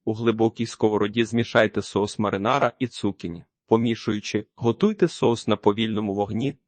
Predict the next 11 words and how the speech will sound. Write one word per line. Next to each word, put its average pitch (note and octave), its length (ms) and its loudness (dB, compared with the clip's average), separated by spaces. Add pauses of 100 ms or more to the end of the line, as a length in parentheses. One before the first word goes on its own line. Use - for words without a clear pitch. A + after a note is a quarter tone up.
(100)
Два. A#2+ 440 2
У A2 80 -6
підготовлюваний A2+ 920 0
соус G#2 360 -2
додайте B2 440 2
філе A#2+ 300 0
тріски. - 560 -12 (140)
Приправте B2 580 4
сіллю G3 540 0
і D3+ 80 2
перцем. A2 640 2